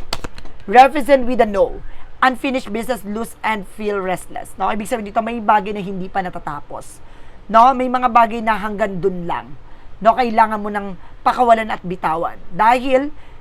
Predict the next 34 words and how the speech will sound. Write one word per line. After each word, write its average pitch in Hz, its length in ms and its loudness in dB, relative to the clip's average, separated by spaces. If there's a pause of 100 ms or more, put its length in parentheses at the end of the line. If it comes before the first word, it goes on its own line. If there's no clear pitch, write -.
(320)
hindi, 254 480 -2 (400)
hindi 220 320 -4
hubog 226 400 -2
at 240 160 -2
hindi 226 480 -6 (240)
wasto 240 640 4
ang 226 160 2
pagkakabigkis 202 1040 -2
niyan. 165 240 -6 (480)
No, 240 240 6
malalaglag 220 960 2
at 220 160 -4
mahuhulog 202 560 -2
ka 214 80 -4
na 202 160 -4
sa 185 160 -6
bitag 175 320 -6
na 165 160 -8
yan. 151 60 -12 (340)
Kailangan 220 480 2
mo 208 80 -6
palayain 196 480 0
yung 190 80 -8
sarili 185 240 -4
mo 190 160 -4
at - 60 -16 (100)
iwasan 208 640 -2
yan 196 160 -4
dahil 190 320 -2
makakasama 180 640 -8
sa 156 160 -6
iyan. 143 320 -8 (480)
Number 220 320 4
three. 202 320 -2